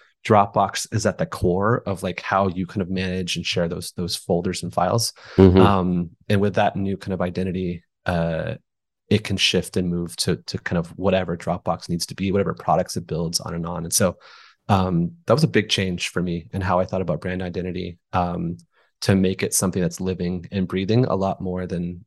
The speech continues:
Speaker 1: than s-, kind of, like, really putting a, a, a line in the sand, if that makes sense.
Speaker 2: Yeah, look, it, it, it's super interesting because you touched on a couple of things there that,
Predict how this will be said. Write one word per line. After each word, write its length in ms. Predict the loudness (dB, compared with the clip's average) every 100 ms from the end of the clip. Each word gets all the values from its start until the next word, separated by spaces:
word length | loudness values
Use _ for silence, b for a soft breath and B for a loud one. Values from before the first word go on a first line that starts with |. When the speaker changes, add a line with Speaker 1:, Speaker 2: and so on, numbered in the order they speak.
| -6
Speaker 1:
than 120 | -4
s-, 160 | -2 -4 -8 -4
kind 120 | -2
of, 120 | 0
like, 180 | 0 0
really 160 | -4
putting 300 | -4 -6 -6
a, 180 | -4 -4 -6 _ _ _ _ _ 2
a, 200 | 2 4
a 80 | 0
line 240 | 0 0
in 80 | -2
the 40 |
sand, 360 | -2 0 -2 -2
if 80 | -6
that 100 | -8
makes 200 | -10 -10
sense. 300 | -8 -8 -12 _ 6
Speaker 2:
Yeah, 420 | 12 12 12 12
look, 220 | 12 12
it, 140 | 10 10
it, 180 | 8
it's 240 | 8 8 8
super 320 | 10 12 12
interesting 560 | 10 10 8 8 6 4
because 320 | 4 4 2
you 80 | 4
touched 260 | 4 6
on 120 | 6
a 20 | 6
couple 240 | 4 4
of 100 | 2
things 380 | 4 6 6 8
there 260 | 10 10 10
that, 280 | 8 6